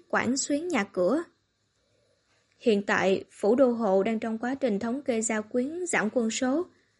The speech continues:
Một thời gian nữa, sợ là nàng ấy sẽ phải về quê. Nếu tàn tịch thấy ổn thì hai người bọn họ có thể thử gặp mặt.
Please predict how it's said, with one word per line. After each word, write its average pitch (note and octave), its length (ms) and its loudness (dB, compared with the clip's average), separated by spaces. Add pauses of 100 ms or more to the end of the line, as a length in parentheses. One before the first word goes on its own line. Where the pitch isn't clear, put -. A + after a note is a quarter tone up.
(300)
Một A3 200 -2
thời G#3+ 160 0
gian A#3 220 2
nữa, A3 360 2 (380)
sợ G3+ 440 4
là A3+ 120 2
nàng G3+ 200 0
ấy B3+ 300 -4
sẽ A#3 160 -4
phải A3 180 -4
về A#3+ 160 2
quê. B3 320 0 (800)
Nếu B3+ 140 0
tàn A3+ 260 -2
tịch - 220 0
thấy C#4 100 2
ổn G#3+ 440 0
thì C4 100 0
hai A3 180 -2
người G#3+ 200 0
bọn G3+ 160 0
họ G3 260 0
có C#4 220 -6
thể A#3+ 160 -6
thử G#3 220 0
gặp A#3 240 -2
mặt. G#3 180 -2